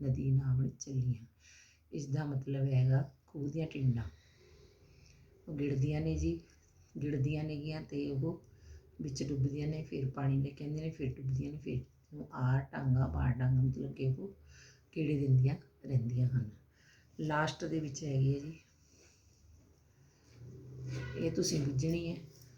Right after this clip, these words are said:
ਹਾਂਜੀ, ਇਹ ਤੁਹਾਡੇ ਲਈ ਅਸੀਂ ਛੱਡਾਂਗੇ ਜੀ, ਤੁਸੀਂ ਕੁਮੈਂਟ ਕਰਕੇ ਇਹ ਦੱਸਣੀ ਹੈ। ਜਿਹਨੇ ਵੇਖਿਆ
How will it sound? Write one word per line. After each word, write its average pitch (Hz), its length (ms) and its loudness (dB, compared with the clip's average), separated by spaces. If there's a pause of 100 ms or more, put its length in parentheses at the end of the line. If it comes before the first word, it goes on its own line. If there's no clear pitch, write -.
(580)
ਹਾਂਜੀ, 135 260 4
ਇਹ 156 260 2
ਤੁਹਾਡੇ 139 320 2
ਲਈ 135 200 6
ਅਸੀਂ - 220 -2
ਛੱਡਾਂਗੇ 135 480 2
ਜੀ, 151 80 -8
ਤੁਸੀਂ 139 260 -6
ਕੁਮੈਂਟ 135 380 0
ਕਰਕੇ 135 420 -2
ਇਹ 135 180 4
ਦੱਸਣੀ 131 400 2
ਹੈ। 139 80 0 (1500)
ਜਿਹਨੇ 170 480 6
ਵੇਖਿਆ 151 800 2